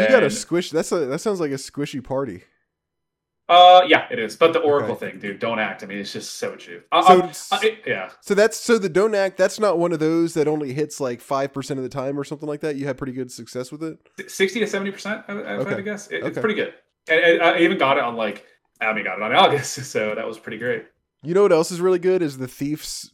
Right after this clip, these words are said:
Speaker 1: Charm.
Speaker 2: Oh, yeah. Oh, yeah. Oh, it can only be opposite sex, though.
Speaker 1: Yeah, yeah. The Thief can charm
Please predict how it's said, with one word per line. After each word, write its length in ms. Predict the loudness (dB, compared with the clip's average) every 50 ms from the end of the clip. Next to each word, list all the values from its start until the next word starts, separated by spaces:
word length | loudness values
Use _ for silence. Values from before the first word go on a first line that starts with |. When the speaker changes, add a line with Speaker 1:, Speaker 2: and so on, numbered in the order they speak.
| _
Speaker 1:
Charm. 520 | -16 -10 -8 -6 -6 -4 -6 -6 -8 -10 _ _ _ _ _ _ _ _ _ _ _ _ _ 2
Speaker 2:
Oh, 260 | 4 4 4 4 2 -2 -2
yeah. 400 | 0 2 2 2 0 -4 -8 -6 0
Oh, 220 | 4 4 4 4 2
yeah. 380 | 0 -6 -10 -10 -12 -12 -16 -14 _ 2
Oh, 180 | 4 4 4 4
it 80 | 0 0
can 60 | 0
only 160 | 2 2 2
be 20 | 2
opposite 320 | 0 0 -2 -6 -12 -10
sex, 240 | -10 -10 -10 -10 -12
though. 220 | -12 -12 -12 -12 _ -2
Speaker 1:
Yeah, 280 | 4 8 8 8 8 6 4
yeah. 160 | 4 4 2
The 100 | 0 -2
Thief 280 | -4 -6 -6 -6 -6 -4
can 260 | -4 -4 -2 -4 -6
charm 580 | -8 -8 -6 -4 -2 -2 -2 -2 -2 -4 -8